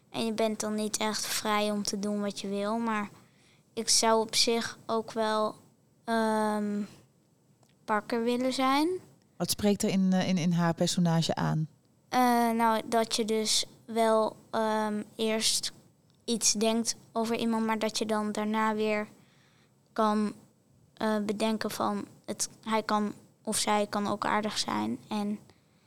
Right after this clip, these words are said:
Speaker 1: dat je dan dus, ehm, goed, eh, nou ja, gewoon dat je dus goed, eh, kan bedenken wat je moet doen.
Speaker 2: Ja, dus eigenlijk, eh, is het natuurlijk heel mooi wat je zegt. Ze verandert van mening, hè. Ze is in staat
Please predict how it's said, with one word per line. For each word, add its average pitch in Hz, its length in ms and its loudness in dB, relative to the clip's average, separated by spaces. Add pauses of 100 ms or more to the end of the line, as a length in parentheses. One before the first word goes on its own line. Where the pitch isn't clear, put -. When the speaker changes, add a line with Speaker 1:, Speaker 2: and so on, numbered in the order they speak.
(300)
Speaker 1:
dat 220 240 -2
je 220 100 0
dan 214 280 0
dus, 208 460 -2 (160)
ehm, 208 560 -2 (460)
goed, - 420 -2
eh, 214 320 -2 (1300)
nou 220 140 -2
ja, 190 220 -4 (600)
gewoon 208 380 -2
dat 196 200 -4
je 202 80 -6
dus 196 280 -4
goed, - 460 -6
eh, 214 80 -6 (800)
kan 214 180 0
bedenken 208 400 -2
wat 208 160 -2
je 220 100 -4
moet 208 160 -2
doen. 220 340 -2 (640)
Speaker 2:
Ja, 165 100 -4
dus 156 180 0
eigenlijk, 202 480 0
eh, 175 80 2
is 165 60 4
het - 80 2
natuurlijk 170 300 -4
heel 180 120 4
mooi 208 280 6
wat 165 140 4
je 175 80 2
zegt. 165 240 4
Ze 175 80 2
verandert 196 440 4
van 180 160 4
mening, 190 360 6
hè. 214 100 6
Ze 196 120 2
is 185 120 4
in 175 80 4
staat 269 440 4